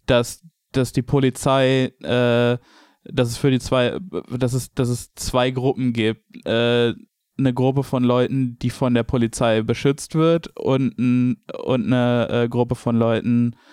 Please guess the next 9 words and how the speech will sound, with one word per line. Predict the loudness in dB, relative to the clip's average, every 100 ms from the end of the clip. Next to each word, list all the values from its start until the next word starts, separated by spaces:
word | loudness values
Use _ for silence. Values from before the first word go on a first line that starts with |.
| -20 _
äh, | 0 2 2
die | 2 -2
von | 0 0
der | 0
Polizei | 2 0 0 0 0
drangsaliert | 2 0 2 2 2 2 2
wird. | 0 0 -2
Und, | -4 -2 0 0 -2
ähm, | -4 0 2 2 2 0 -2